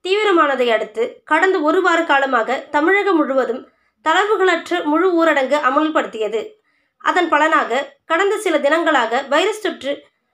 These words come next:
பாதித்தோரின் எண்ணிக்கை படிப்படியாக குறைந்து வருவதால் தமிழக முதல்வர் நேற்று மேலும் ஒரு வார காலம் வரும் ஏழாம் தேதி வரை தளர்வுகளற்ற ஊரடங்கு தொடரும் என அறிவித்ததைத் தொடர்ந்து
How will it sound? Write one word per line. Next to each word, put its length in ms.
பாதித்தோரின் 560
எண்ணிக்கை 520
படிப்படியாக 600
குறைந்து 340
வருவதால் 460
தமிழக 400
முதல்வர் 480
நேற்று 500
மேலும் 440
ஒரு 160
வார 260
காலம் 360
வரும் 340
ஏழாம் 380
தேதி 220
வரை 380
தளர்வுகளற்ற 840
ஊரடங்கு 460
தொடரும் 480
என 280
அறிவித்ததைத் 440
தொடர்ந்து 540